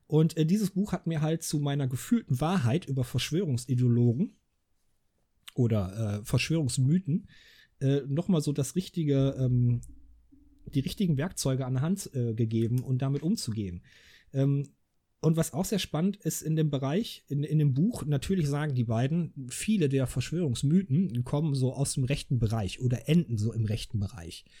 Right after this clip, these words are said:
Es fängt an mit, ähm, äh, Lady Di kann nicht einfach nur, ähm, von einem besoffenen Chauffeur, äh, vor die Wand gefahren worden sein,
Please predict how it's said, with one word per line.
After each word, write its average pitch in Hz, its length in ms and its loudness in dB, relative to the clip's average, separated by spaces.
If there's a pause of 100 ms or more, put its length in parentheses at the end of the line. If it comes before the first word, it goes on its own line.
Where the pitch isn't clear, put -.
(320)
Es 123 140 -2
fängt 143 260 0
an 143 240 2
mit, 143 260 0
ähm, 123 520 4 (100)
äh, 123 140 4
Lady 139 300 4
Di 131 260 0
kann 151 200 -2
nicht - 220 -2
einfach 123 340 -2
nur, 120 480 0
ähm, 104 920 -4
von 139 240 0
einem 131 100 4
besoffenen 131 560 2
Chauffeur, 147 600 0
äh, 127 60 2
vor 139 180 -2
die 127 120 4
Wand 160 200 0
gefahren 110 400 -2
worden 104 260 -2
sein, 104 340 -2